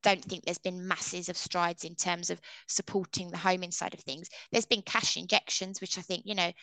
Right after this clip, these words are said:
the bond scheme's good, the injury recovery scheme's good, no doubt, um, but that doesn't get dogs into homes,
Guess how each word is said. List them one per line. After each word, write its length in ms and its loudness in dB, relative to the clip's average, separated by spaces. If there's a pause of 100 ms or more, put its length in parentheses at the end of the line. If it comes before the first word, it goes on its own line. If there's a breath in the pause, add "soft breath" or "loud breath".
(260 loud breath)
the 80 -8
bond 260 6
scheme's 500 -2
good, 180 -2 (140)
the 100 0
injury 340 0
recovery 460 2
scheme's 800 -4
good, 240 4
no 160 0
doubt, 400 2 (540 loud breath)
um, 240 6 (200)
but 100 0
that 200 6
doesn't 300 6
get 180 2
dogs 540 -2 (460)
into 360 0
homes, 580 -2